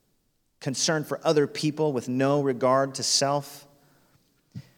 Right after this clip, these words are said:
says, "Copy my perseverance, my steadfastness, the ability to endure,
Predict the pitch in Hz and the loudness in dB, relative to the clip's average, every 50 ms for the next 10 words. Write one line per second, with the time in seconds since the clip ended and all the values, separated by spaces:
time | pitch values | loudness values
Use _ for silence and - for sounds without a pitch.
0 | _ _ _ _ _ _ _ _ _ _ _ - - 151 139 - - 170 160 - | _ _ _ _ _ _ _ _ _ _ _ -6 -2 -2 -2 2 2 2 2 4
1 | 170 147 143 135 127 - - 170 156 - - 139 127 123 147 151 151 131 110 - | 2 4 4 4 2 2 0 0 0 2 0 -2 0 0 0 0 0 0 -2 -2
2 | - - - - - - - - _ _ - - 120 - - - - 147 131 123 | -2 -2 -2 -2 -2 -4 -6 -10 _ _ -12 -8 -2 -2 0 0 2 0 0 -2
3 | - - 123 123 123 - - - 107 104 95 - - - 113 113 110 107 135 131 | -2 -4 -4 -2 -2 -2 -4 -4 -6 -8 -6 -6 -6 -4 -4 -2 2 4 4 4
4 | 131 123 120 113 - - 127 113 107 101 98 107 117 120 110 104 92 90 - | 6 4 2 0 0 -2 -4 -4 -4 -4 -4 -2 -2 0 0 0 0 -2 -4